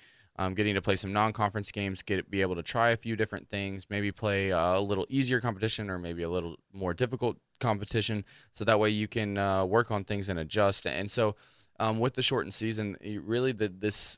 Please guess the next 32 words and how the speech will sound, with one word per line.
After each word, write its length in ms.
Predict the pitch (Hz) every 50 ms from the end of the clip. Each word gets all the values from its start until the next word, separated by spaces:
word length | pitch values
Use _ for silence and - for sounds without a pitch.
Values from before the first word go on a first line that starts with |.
| - _
it 160 | - 95 92
felt 200 | - 131 123 113
like 140 | 113 107 -
this 180 | - 104 - -
women's 280 | 107 104 101 95 -
team 240 | - - 110 107 101
just 200 | 95 95 - -
really 180 | 104 104 104 101
never 300 | 98 98 98 101 98 92
was 160 | 92 90 104
able 140 | 101 95 95
to 80 | 87 85
get 180 | 92 95 71
into 220 | 82 90 - 101 90
a 40 |
rhythm. 320 | 82 90 98 98 101 101 95
They 100 | 95 95
never 200 | 95 90 82 95
got 240 | 92 92 90 - _
that 220 | 92 87 85 -
feeling 300 | - - 110 104 98 98
out 180 | 98 95 92 -
process 460 | - 104 90 90 - - 95 90 -
of 120 | 92 87 80
being 200 | 98 101 95 92
able 180 | 92 92 92
to 160 | 87 - 101
adjust, 600 | 85 80 73 - 95 92 90 90 - - - - -
um, 220 | - 87 90 85 -
and 220 | 87 92 90 98
it 140 | 98 85 85
definitely, 600 | - 104 101 - - 113 107 107 107 104 104 101